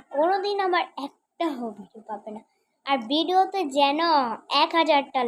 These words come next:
লাইক হয়ে যায়। তো টাটা। আর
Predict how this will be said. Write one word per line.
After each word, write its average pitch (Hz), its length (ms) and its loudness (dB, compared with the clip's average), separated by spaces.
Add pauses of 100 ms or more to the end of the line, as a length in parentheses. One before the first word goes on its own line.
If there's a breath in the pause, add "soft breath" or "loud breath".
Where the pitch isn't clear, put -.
(120)
লাইক 262 260 2 (100)
হয়ে 214 220 -10 (100)
যায়। 160 320 -8 (2000)
তো 285 80 0 (140)
টাটা। 339 420 2 (1900 loud breath)
আর 285 220 2